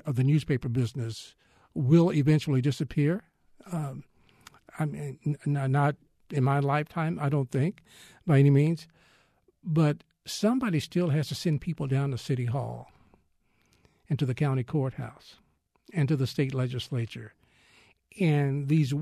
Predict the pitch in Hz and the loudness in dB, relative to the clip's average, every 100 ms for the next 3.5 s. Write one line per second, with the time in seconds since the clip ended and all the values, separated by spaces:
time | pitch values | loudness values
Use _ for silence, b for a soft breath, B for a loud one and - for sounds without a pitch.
0 | - _ _ 175 135 160 165 165 156 - | -6 _ _ -4 2 4 4 4 0 -4
1 | - 156 143 - 131 131 135 220 147 156 | -4 -2 -2 0 2 2 0 -4 -2 -2
2 | 156 - 143 123 127 _ _ _ _ _ | -2 -2 0 0 -4 _ _ _ _ _
3 | _ - 120 117 | _ -6 -6 -6